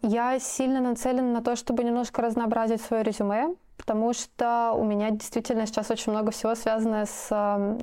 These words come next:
каким-то интертейментом и, ам, созданием контента. Вот. Я пока что не готова уходить в какую-то специализацию, я хочу побольше выбирать себе разного опыта, поэтому,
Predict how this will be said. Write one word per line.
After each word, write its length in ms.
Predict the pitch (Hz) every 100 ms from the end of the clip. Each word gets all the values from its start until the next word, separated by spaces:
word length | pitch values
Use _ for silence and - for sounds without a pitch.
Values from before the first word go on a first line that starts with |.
| 214
каким-то 360 | - 214 208
интертейментом 800 | 208 208 - 226 240 247 233 220 214
и, 640 | - 202 202 202 208 202
ам, 400 | 202 196 196 233 254 214 - - - -
созданием 420 | - 214 220 214
контента. 600 | 208 202 202 190 202 208 - - - -
Вот. 320 | 202 196 190 -
Я 320 | 214 214 247
пока 200 | 240 226 226
что 140 | 240
не 80 | 220
готова 280 | 220 226 226
уходить 260 | 226 226
в 40 | 226
какую-то 300 | 214 220 214
специализацию, 920 | - - 214 208 220 294 - 285 254
я 80 | 220
хочу 460 | 226 - 220 220
побольше 680 | 226 214 214 208 - 202 202
выбирать 340 | 202 202 202 202
себе 200 | - 208
разного 320 | 208 202 196
опыта, 300 | 220 311 -
поэтому, 840 | 233 208 202 220 214 214 208 196